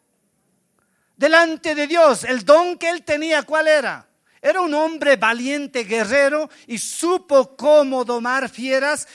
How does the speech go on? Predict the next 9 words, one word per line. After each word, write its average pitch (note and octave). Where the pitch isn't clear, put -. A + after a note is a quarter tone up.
y A#3
dar C#4+
a D#4
la C#4+
población C4+
maneras C4
de A#3
cómo C#4+
salvarse A3